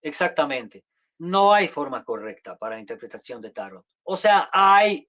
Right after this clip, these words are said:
estudios, hay maneras, pero, bueno, yo estudié tarot, estudié astrología, estudié terapias holística-, holísticas, muchas.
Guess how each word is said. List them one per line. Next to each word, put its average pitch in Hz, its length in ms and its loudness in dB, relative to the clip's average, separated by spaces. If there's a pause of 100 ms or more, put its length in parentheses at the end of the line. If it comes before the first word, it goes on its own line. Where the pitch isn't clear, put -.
estudios, 190 1040 0
hay 156 140 2
maneras, 170 760 -2 (680)
pero, 175 600 4
bueno, 156 200 -2
yo 156 140 0
estudié 156 460 0
tarot, 160 360 2
estudié 131 360 -12
astrología, 156 520 -4
estudié 135 460 -10 (180)
terapias 135 320 -8
holística-, 135 540 -10
holísticas, 143 680 -8
muchas. 160 760 -6